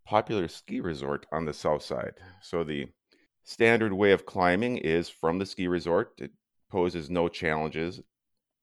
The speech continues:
Many thousands of people climb it every year. But for alpinists and climbers who like a little bit more of a challenge, the mountain is boring and crowded and sometimes dirty.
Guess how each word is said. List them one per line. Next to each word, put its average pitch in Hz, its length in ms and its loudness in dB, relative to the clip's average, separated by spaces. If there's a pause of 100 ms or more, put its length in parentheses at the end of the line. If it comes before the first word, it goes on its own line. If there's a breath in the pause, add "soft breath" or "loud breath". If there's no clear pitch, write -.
(280)
Many 95 260 0
thousands 82 440 2
of 78 80 -8
people 80 320 -8
climb 82 260 -4
it 69 60 -2
every 67 240 -4
year. 62 300 -6 (1400)
But 85 280 2
for 85 720 4 (800)
alpinists 95 720 0
and 82 160 -10
climbers 95 460 2
who 90 160 -6
like 87 260 2
a - 60 -4
little 85 240 -4
bit 80 120 -4
more 82 200 -2
of 73 80 -4
a 73 40 -4
challenge, 95 640 -2 (920 soft breath)
the 87 60 -8
mountain 117 420 2
is 101 140 -4
boring 78 640 -6 (420 soft breath)
and 90 200 -4
crowded 90 500 4
and 87 240 -6
sometimes 82 380 -6
dirty. 80 400 -4